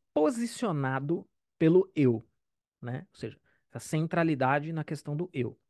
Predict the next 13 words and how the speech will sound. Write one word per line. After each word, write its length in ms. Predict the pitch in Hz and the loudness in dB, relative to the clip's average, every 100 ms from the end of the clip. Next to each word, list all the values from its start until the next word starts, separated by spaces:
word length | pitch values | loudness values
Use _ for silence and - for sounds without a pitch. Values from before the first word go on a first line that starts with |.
| _ _ _ _ _ _ _ | _ _ _ _ _ _ _
Pelo 220 | 185 214 | 6 6
que 160 | 208 208 | 6 2
é 60 | 202 | 2
inteiramente 880 | 254 - 311 262 180 185 214 - | 0 -4 -2 0 0 -4 -6 -12
composto, 880 | - 214 196 160 156 165 - 196 139 | -2 0 0 2 0 0 -6 -6 -4
né, 180 | 151 147 | -2 0
o 80 | 135 | 0
mundo 340 | 123 190 214 | -2 -4 -6
por 260 | - 185 190 | 2 2 2
espírito, 800 | 214 - - 202 170 135 - 104 _ _ _ _ 139 | -2 -8 -4 2 4 2 -2 -12 _ _ _ _ 2
daí 360 | 139 139 160 | 4 4 2
o 80 | 190 | 0
nome 480 | 160 131 131 165 | 0 2 2 -2